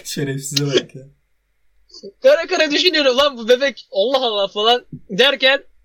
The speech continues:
Speaker 2: tak. Annenle baban geldi. "Murat, hangisi bizim bebek? Doğruyu gösterir misin, yalan mı söylersin?"
Speaker 1: Derim ki doğruyu gösteririm ya.
Speaker 2: Vay be. Tabii utanırsın falan herhalde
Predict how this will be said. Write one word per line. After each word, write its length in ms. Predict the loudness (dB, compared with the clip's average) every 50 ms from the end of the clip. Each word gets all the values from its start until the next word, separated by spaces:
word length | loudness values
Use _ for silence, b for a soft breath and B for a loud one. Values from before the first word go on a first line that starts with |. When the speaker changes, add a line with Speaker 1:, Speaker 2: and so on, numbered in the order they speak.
| -12 -2
Speaker 2:
tak. 340 | 0 0 2 0 -2 -4 -8 -6 -4 -2 -2 -2 -4 -4 -12 -20 -20 -20 -20 -20 -20 -16 -6
Annenle 440 | -4 -2 -2 2 2 2 2 2 0
baban 280 | 0 2 2 2 2 2
geldi. 320 | 0 0 0 -2 -4 -6
"Murat, 260 | -6 -4 -2 -2 0
hangisi 380 | 2 0 0 0 -4 -8 -8 -8
bizim 240 | -8 -8 -6 -2 -2
bebek? 520 | 0 2 2 0 0 -2 -12 -14 -14 -16 _ -20 _ -20 _ _ -20 -20 -20 -20 -20 -18 -14 -6 0
Doğruyu 340 | 4 4 6 6 6 4 4
gösterir 440 | 4 4 2 2 2 0 0 0 0
misin, 320 | -6 -8 -4 -4 -4 -2
yalan 280 | 0 0 0 0 0 -2
mı 60 | -2
söylersin?" 600 | 0 0 0 0 0 -2 -4 -4 -8 -12 -14 -16 -20 -20 _ -20 _ _ _ -20 _ -20 -20 -20 -18
Speaker 1:
Derim 320 | -10 -6 -4 -4 -4 -4 -4
ki 320 | -6 -6 -6 -6 -8 -8 -6
doğruyu 260 | -2 -2 -2 -2 -2
gösteririm 440 | -4 -6 -6 -6 -8 -8 -8 -8 -10
ya. 200 | -12 -12 -14 -16 _ _ -20 _ -6
Speaker 2:
Vay 260 | -2 0 0 0 0
be. 260 | -2 -8 -10 -12 -16 -20 -20 _ _ _ _ -2
Tabii 160 | 0 0 0 0
utanırsın 520 | -2 0 0 0 -2 -2 -4 -6 -6 -6 0
falan 220 | 2 2 4 4
herhalde 480 | 2 0 0 -2 -4 -4 -4 -4 -4